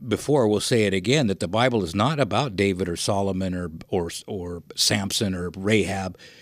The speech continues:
It's about a God who can come into those lives and help those people endure the memories of their past when the devil throws it at 'em. Ca-, I mean, can you imagine the,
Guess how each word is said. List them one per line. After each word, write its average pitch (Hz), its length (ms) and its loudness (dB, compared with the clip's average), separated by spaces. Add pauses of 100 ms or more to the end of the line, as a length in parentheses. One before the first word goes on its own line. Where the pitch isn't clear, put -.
It's - 160 0
about 113 300 2
a 101 60 -2
God 131 440 2
who 123 160 0
can 101 200 -6
come 131 280 0
into 165 240 4
those 156 340 2
lives 101 480 0 (320)
and 110 200 2
help 160 420 2
those 135 320 0
people 139 540 0
endure 143 920 4 (180)
the 95 220 2
memories 131 840 4
of 117 300 0
their 120 200 4
past 101 580 -4 (240)
when 101 160 2
the 92 80 2
devil 104 400 0
throws 101 460 0
it 101 100 0
at 95 260 -2
'em. - 180 -12 (360)
Ca-, 139 180 2
I 131 60 4
mean, 139 180 4
can 147 120 -2
you 151 60 4
imagine 170 340 2
the, 123 200 -2